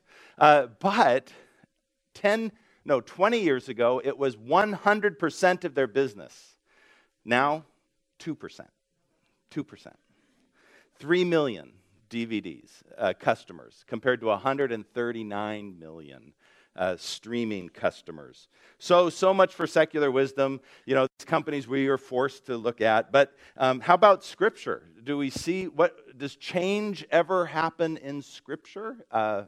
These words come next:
yes, uh, all the time, from the very beginning.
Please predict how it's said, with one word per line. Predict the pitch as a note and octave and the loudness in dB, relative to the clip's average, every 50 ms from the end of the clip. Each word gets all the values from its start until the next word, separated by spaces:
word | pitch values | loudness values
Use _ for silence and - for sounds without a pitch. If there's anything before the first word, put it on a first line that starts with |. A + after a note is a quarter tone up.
| _ _ _ | _ _ _
yes, | G#2 G2+ A2 G#2+ B2 E3 G3+ - - - - _ _ _ _ _ _ _ _ - - - | -4 0 2 4 4 4 2 -2 -10 -20 -20 _ _ _ _ _ _ _ _ -20 -10 -2
uh, | B2 A#2+ - - | -2 -2 0 2
all | - C#3+ D3 D#3 D#3+ E3 E3 | 4 6 8 8 6 6 2
the | C#3 C#3 | 0 -4
time, | C3 - - C3 A#2 A2+ A#2 C3+ D#3+ | -8 -6 -4 -2 0 0 0 -2 -4
from | D#3+ - C#3 C3+ C3 | -8 -10 -10 -8 -6
the | A#2+ | -2
very | A2 C3+ C#3+ D#3 D#3 | 0 2 2 2 2
beginning. | C#3 B2 A#2+ G#2+ - A2 G#2 G2+ A2 B2+ D3+ | 0 -4 -10 -6 -4 -4 -2 -2 -4 -8 -10